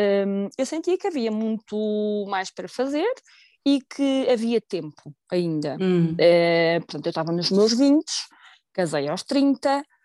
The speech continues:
Speaker 1: e a partir daí comecei a pensar, até porque trabalho numa farmácia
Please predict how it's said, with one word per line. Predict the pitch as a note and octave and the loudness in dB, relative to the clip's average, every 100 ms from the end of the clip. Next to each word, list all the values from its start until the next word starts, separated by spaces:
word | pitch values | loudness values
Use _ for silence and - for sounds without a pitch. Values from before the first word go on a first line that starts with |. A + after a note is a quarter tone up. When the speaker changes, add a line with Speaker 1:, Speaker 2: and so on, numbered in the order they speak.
| _ _ - | _ _ -2
Speaker 1:
e | C4+ D4+ | 0 0
a | |
partir | D4+ C#4+ C#4 F3 | -4 -12 -10 -14
daí | E3+ A3+ A#3 B3 B3+ - - | -4 -4 -2 -4 -4 -8 -18
comecei | - A#3+ A#3 - A3+ | -4 -2 -2 2 2
a | A3 | 4
pensar, | G#3 G3+ - G3 G3+ | 0 -6 -2 -2 -2
até | F#3+ D#3+ | -4 -10
porque | E3 - | -12 -12
trabalho | F#3 F3+ D#3 | -4 -2 -2
numa | E3+ F3 | -4 -6
farmácia | - F#3 G3+ A3+ - | -4 -2 -2 -4 -8